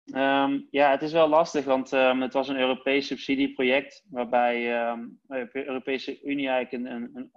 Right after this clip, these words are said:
een opdracht uitzette van wie kan het meest unieke, ehm,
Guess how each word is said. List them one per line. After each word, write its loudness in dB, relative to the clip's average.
een -12
opdracht -6
uitzette -2
van -6
wie -2
kan -4
het -6
meest -4
unieke, -4
ehm, -4